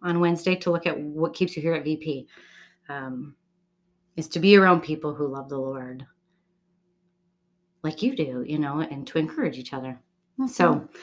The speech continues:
Speaker 1: um, I do think it's interesting that both of us had the similar point that, you know, something stood out because,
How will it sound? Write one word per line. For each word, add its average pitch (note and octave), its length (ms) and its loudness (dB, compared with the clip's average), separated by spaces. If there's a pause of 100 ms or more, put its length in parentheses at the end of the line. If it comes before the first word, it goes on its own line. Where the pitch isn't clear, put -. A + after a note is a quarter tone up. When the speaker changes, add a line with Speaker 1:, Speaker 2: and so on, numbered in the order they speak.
(300)
Speaker 1:
um, D#3+ 300 -2
I E3+ 160 6
do F3+ 100 0
think E3 200 -2
it's D#3+ 140 -4
interesting E3+ 400 -2
that D3 180 -4
both D3+ 200 -4
of D3+ 100 -6
us D3 140 -6
had C#3 260 -8 (640)
the - 80 -12
similar D3+ 500 0
point - 580 0
that, D#3 300 -4
you E3 120 0
know, D#3 120 2
something D#3+ 360 -2
stood E3 260 -4
out E3 240 -2
because, D#3 680 -8